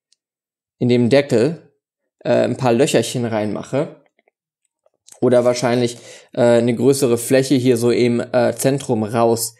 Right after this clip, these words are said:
äh, bohre oder irgendwie raussäge. Mal sehen, vielleicht einmal anbohren und dann mit einer Stichsäge durch. Äh, um dann hier diesen, äh,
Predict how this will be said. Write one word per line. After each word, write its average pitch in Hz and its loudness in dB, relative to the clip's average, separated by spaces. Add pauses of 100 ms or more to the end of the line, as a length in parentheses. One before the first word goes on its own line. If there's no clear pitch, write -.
(300)
äh, 110 0
bohre 120 4
oder 101 -6
irgendwie 110 -6
raussäge. 104 -2
Mal 107 -2
sehen, 117 0
vielleicht 104 -4
einmal 110 -2
anbohren 120 -2
und 110 -4
dann 113 -2
mit 110 -4
einer 107 -4
Stichsäge 117 -4
durch. 131 0 (520)
Äh, 120 2
um 127 0
dann 151 0 (680)
hier 117 0 (1000)
diesen, 117 2
äh, 113 2